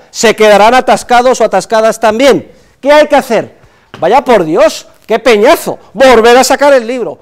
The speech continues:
volvérselo a leer. Ah, sí, era esto. Volver a reproducir solo, sin mirar el material del principio hasta el final. Y así las veces que haga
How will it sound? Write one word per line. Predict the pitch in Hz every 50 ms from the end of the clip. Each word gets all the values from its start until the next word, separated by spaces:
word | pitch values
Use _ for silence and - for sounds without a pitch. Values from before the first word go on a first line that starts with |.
| _ _ _
volvérselo | 180 240 240 226 220 254 294 269 - 294 294
a | 262 240
leer. | 226 226 240 233 247 _ _ _ _ -
Ah, | - 349 392 403 403 339
sí, | - - - - - 320 370 359 285 202 - -
era | - 277 320 311 277 254 277 330
esto. | 349 - - - - 165 131 - _ _ _ _ _ _ _
Volver | _ 196 214 240 226 226 226 247 285 294 294
a | 285 269
reproducir | 247 226 202 - 208 202 196 185 170 - - 262 202 -
solo, | - - 240 240 202 156 131 - _ _ _ _ _ _ _ _ _ _ _ _
sin | _ - - 156 143 147
mirar | 156 165 170 202 196 160 120 107 _ _ _ _
el | 135 147
material | 185 226 - - 147 151 185 190 185 170
del | 160 147 139
principio | _ 139 131 175 170 185
hasta | 156 _ -
el | 127 _
final. | - 143 147 139 123 _ _ _ _ _
Y | - 220 262
así | 269 247 240 - - 330 277 175 _ _ -
las | 185 214 220 196 175
veces | 196 254 226 - - - 120 _ _ _ _
que | - 214
haga | 226 220 185 147 131 120 _